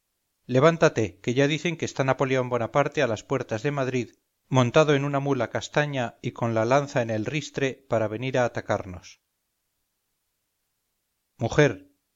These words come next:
¿qué disparates estás diciendo? observó el gran capitán.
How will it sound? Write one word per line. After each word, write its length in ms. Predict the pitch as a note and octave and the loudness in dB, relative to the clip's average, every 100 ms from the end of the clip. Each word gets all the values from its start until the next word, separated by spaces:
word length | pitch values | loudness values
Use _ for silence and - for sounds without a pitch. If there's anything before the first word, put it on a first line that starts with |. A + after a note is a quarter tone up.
| - | 0
¿qué 100 | C#3+ | 2
disparates 600 | D#3 - D3 C#3 C#3+ B2+ | 2 2 2 2 0 -6
estás 300 | B2+ - B2 | -6 -4 -4
diciendo? 600 | C3 - D3+ A2 F2 - _ _ _ _ | -6 -4 -4 -4 -12 -16 _ _ _ _
observó 480 | A#2 G#2+ A2+ A2 B2+ | -6 -2 -2 2 0
el 120 | A#2 | 2
gran 200 | A#2 G#2 | -2 -2
capitán. 560 | G#2 F#2+ F#2+ E2 E2 | -6 -6 -8 -8 -12